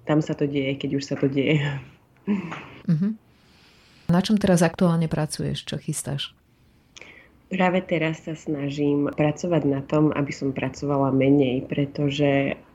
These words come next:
Speaker 1: ako som už spomínala, tak teraz som vlastne dokončila magisterský ročník, to bol úplne, že šialený pol rok.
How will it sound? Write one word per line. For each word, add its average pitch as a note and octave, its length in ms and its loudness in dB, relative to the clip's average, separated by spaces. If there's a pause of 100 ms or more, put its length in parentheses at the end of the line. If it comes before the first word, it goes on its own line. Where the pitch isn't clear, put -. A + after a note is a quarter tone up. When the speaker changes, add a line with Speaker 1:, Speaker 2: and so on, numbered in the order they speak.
(140)
Speaker 1:
ako D#3+ 160 2
som E3+ 240 4
už E3 160 -2
spomínala, E3 560 4
tak - 240 -6
teraz D#3 320 -2
som E3 160 2
vlastne D#3 240 0
dokončila D#3 800 -2
magisterský E3 800 0
ročník, E3+ 640 0
to D3+ 80 -2
bol D3+ 160 0
úplne, E3 240 2
že D#3 80 4
šialený D#3+ 640 2
pol E3+ 240 2
rok. E3+ 240 -2